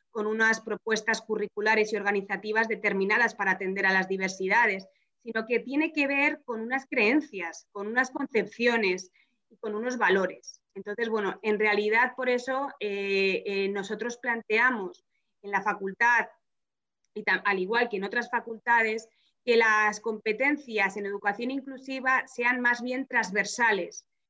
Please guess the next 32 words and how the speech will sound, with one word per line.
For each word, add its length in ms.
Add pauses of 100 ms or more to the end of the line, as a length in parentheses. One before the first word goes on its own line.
(280)
en 140
lugar 480
de 340
darse 320
en 80
algunas 340
asignaturas, 680
que 100
también 360
lo 120
tenemos. 420 (140)
Sabéis 240
que 60
en 80
nuestros 560
grados 380
tenemos 340
cuatro 300
grados 400
ahora 200
mismo, 380 (360)
infantil, 540
primaria, 440
el 60
doble 300
grado 300
de 80
infantil 440
y 20
primaria 580
y 320
ciencias 460